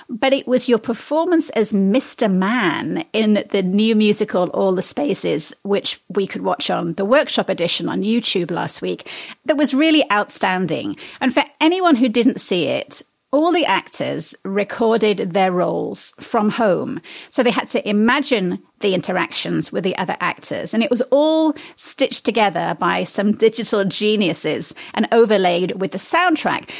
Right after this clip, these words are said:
So you were all performing your parts in isolation whilst staring at the tiny pinhole camera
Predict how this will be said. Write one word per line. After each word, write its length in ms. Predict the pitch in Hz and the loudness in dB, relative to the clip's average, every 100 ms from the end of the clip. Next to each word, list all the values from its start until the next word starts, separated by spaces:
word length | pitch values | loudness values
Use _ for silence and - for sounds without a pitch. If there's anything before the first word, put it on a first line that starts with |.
| - | -6
So 360 | - 294 254 - | 2 4 4 -2
you 280 | 240 254 330 | 0 4 4
were 160 | 359 - | 4 4
all 180 | 233 311 | 4 4
performing 680 | 294 - 202 180 170 143 196 | 0 0 2 2 0 -2 2
your 140 | 220 | 2
parts 760 | 226 - 160 - - - - - _ | 2 0 -2 -2 -6 -6 -8 -10 _
in 160 | 240 247 | 2 4
isolation 840 | 254 254 - 170 165 - 151 196 - - - | 4 2 0 0 0 -2 -2 -4 -8 -18 -10
whilst 460 | - 226 226 - - | 0 2 2 -2 -8
staring 500 | - - 277 285 233 | -6 2 4 4 4
at 120 | 226 | 2
the 80 | 226 | -2
tiny 580 | - - - 370 349 311 | -6 -6 0 2 4 2
pinhole 560 | - 339 359 - 196 | 0 -2 0 2 0
camera 600 | 175 - 175 147 - 214 | 0 -2 -2 -2 -2 -4